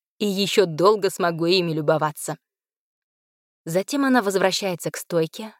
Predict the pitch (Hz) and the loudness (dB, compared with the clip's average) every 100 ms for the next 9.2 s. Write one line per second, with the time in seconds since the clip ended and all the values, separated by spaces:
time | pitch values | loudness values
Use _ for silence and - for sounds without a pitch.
0 | _ _ 170 151 156 180 247 269 185 170 | _ _ -4 -2 -2 -2 -2 -2 -4 0
1 | 180 185 202 175 175 160 190 208 - - | 0 2 2 2 -2 0 2 0 -2 -2
2 | 175 - - 233 - 175 160 160 185 175 | -4 -4 0 0 0 -2 -2 0 -2 -2
3 | 160 _ _ _ - 175 - 165 - 165 | -8 _ _ _ -2 -2 -2 -8 -6 -6
4 | 143 151 165 - 254 262 _ _ _ 165 | -2 0 -2 -4 -6 -8 _ _ _ -2
5 | 226 285 220 202 - 170 156 156 151 143 | 2 2 2 2 2 -2 -2 -4 -6 -8
6 | 131 135 123 - _ _ _ _ _ _ | -10 -12 -14 -16 _ _ _ _ _ _
7 | _ _ _ - 202 294 302 294 220 214 | _ _ _ -4 0 0 2 2 4 2
8 | 262 262 208 156 143 151 185 190 147 - | 2 2 2 2 -2 -4 -2 -2 -4 -6
9 | 139 143 | -10 -10